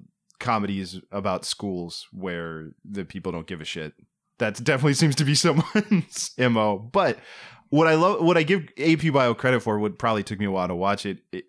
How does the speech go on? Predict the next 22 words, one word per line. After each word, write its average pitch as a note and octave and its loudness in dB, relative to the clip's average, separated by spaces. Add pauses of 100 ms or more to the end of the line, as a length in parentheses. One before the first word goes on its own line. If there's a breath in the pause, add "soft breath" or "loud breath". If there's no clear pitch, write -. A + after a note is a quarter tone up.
(240)
and A2 0
then G2+ -2
I F#2 -4
quickly G#2+ -8
discovered, G#2 -4
is, G2 -8
like, G2 -6
that C3+ 0
show D#3 4
gets C3 0
so A#2 0
weird F#2+ -4
and G2+ -2
so G2 -4
funny F2 -6
so F#2+ -4
fast. E2+ -8
Like, G#2+ -4
it C#3+ 0
definitely D#3+ 4
is G#2+ 2
using A2 0